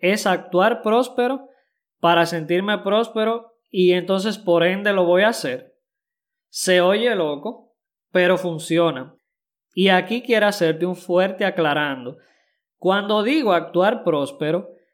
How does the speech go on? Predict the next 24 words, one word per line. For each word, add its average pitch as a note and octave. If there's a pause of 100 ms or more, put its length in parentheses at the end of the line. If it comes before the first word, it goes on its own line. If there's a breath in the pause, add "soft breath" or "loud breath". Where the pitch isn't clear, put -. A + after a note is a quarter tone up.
(120)
no F#3
estoy G#3
hablando F#3+
de E3+
aparentar D3 (420)
y D#3
de D#3+
comprar D#3+
cosas F#3+
que E3
no E3
puedes E3
para D3
pagar D3
con E3
dinero D3
que D3+
no C#3
tienes. D3
Ojo, D#3 (680)
es B3+
aplicar G3
principios A#3
universales F#3+